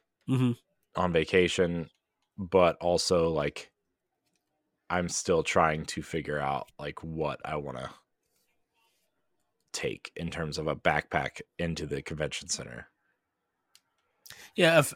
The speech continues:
Speaker 1: if, I think for the convention center, I would just need my messenger bag. You know,
Speaker 2: Yeah.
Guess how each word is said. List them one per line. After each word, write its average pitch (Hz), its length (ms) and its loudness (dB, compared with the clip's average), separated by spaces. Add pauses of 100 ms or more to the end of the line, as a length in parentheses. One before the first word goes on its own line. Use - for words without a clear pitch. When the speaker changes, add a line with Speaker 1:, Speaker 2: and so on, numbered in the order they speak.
Speaker 1:
if, 156 180 6 (300)
I 196 60 8
think 226 220 6
for 175 240 4
the 156 100 2
convention 135 460 2
center, 165 320 4
I 135 100 6
would 131 160 2
just - 380 -4
need 120 340 0
my 110 160 -4
messenger 107 480 -6
bag. 104 360 -12 (1080)
You 113 120 -2
know, 101 300 2
Speaker 2:
Yeah. 67 160 -8